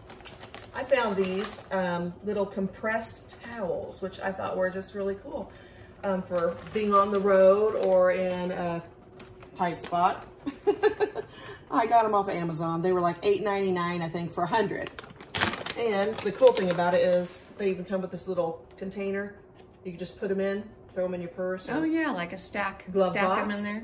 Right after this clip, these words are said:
Speaker 1: in the car. You never know when you're on the road and you gotta stop someplace and they never have toilet paper. But anyway, I thought that was pretty cool. Uh, and I got thinking about it, and I thought, you know those little containers that you get those little mini M and Ms out of?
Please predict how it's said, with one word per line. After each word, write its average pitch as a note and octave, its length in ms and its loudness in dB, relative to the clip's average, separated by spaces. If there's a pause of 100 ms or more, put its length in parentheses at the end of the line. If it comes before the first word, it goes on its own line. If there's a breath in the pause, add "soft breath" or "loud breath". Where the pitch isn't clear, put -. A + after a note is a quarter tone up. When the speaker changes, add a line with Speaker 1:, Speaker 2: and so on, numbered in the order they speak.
Speaker 1:
in F#3+ 60 -6
the F#3 60 -2
car. G3+ 460 -4
You G#3+ 80 -2
never F#3+ 180 2
know G3 140 2
when G3 100 0
you're F#3+ 120 -4
on F#3+ 140 0
the F#3+ 60 -4
road G3 400 2
and E3+ 100 -12 (760 loud breath)
you - 160 -20
gotta F3+ 140 -6
stop F#3 340 -6
someplace F#3 380 -6
and F3+ 100 -6
they F3 40 -4
never F3 220 -4
have F3+ 260 -6
toilet F#3 280 -2
paper. G3 340 -8 (560 loud breath)
But B3 120 0
anyway, G3 400 2
I A3+ 80 -8
thought G#3+ 180 -8
that A3+ 80 -2
was A3 100 -6
pretty F3+ 220 -6
cool. G3+ 280 -4
Uh, G#3 180 0
and G3+ 140 2
I F#3+ 60 4
got - 160 -4
thinking C#4+ 220 -2
about F#3 180 -2
it, F#3+ 60 0
and G3 100 -2
I F#3+ 40 0
thought, F#3+ 360 -4
you G#3+ 100 -4
know A3 80 -2
those A3 200 -2
little G#3 160 -4
containers G3+ 500 -4
that F#3 160 -2
you F3+ 60 -8
get F3+ 180 -8
those E3+ 220 -6
little E3 400 -6
mini F#3 340 -2
M F3+ 120 -2
and F3 100 -2
Ms G3 260 -4
out G3 160 -4
of? G#3 220 -4